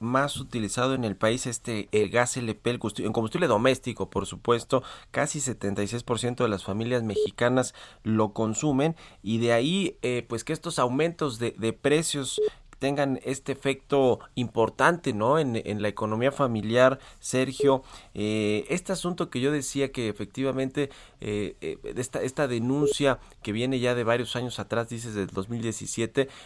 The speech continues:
pues parece ser que sí ha traído un, un, un, una afectación, ¿no? Al mercado. Este, este tema, ¿cómo se, se contabiliza? Porque yo sé que es un emplazamiento, se tienen que presentar pruebas por parte de estas empresas que ya mencionabas para, eh, ver,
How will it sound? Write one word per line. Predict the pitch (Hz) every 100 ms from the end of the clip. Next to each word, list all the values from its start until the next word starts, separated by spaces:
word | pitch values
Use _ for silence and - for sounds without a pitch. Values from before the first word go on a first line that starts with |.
| -
pues | 113 107
parece | 113 135 156 151
ser | 147 147 -
que | 135
sí | - - 147
ha | 143
traído | 143 135 123 131 131
un, | 135 131 - -
un, | - 131 139
un, | 117 131 139 127 - -
una | 135 156
afectación, | 139 - 120 117 139 147 131
¿no? | 117 139
Al | 123
mercado. | 110 - 127 131 -
Este, | 151 160 - -
este | 160 185
tema, | 190 190 190
¿cómo | 190 190
se, | 185 156 131 127
se | - 123
contabiliza? | 113 107 120 127 139 135
Porque | 107 -
yo | 135
sé | 160 160
que | 156
es | -
un | 151
emplazamiento, | 131 110 104 113 165 139
se | 110
tienen | - 120
que | 113
presentar | 113 113 101 87 120 -
pruebas | 110 120 110
por | 98 87
parte | - 117 -
de | 113
estas | 110 107
empresas | 101 90 113 113
que | -
ya | 101
mencionabas | 113 107 - 92 113 123 123
para, | - 92 87 - - - -
eh, | 101 82
ver, | 104 120 123